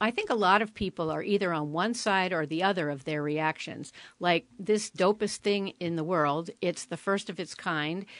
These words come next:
and it'll be something that kind of changes the narrative of what it looks like,"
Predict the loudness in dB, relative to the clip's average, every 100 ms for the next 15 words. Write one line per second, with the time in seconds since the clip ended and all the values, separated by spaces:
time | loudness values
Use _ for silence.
0 | -10 -4 -2 0 -2 -2 -2 -2 -4 -4
1 | -6 -2 0 0 -2 -2 0 -4 -4 -2
2 | 2 4 2 -2 -6 -6 -4 -4 -6 -6
3 | -6 -6 -6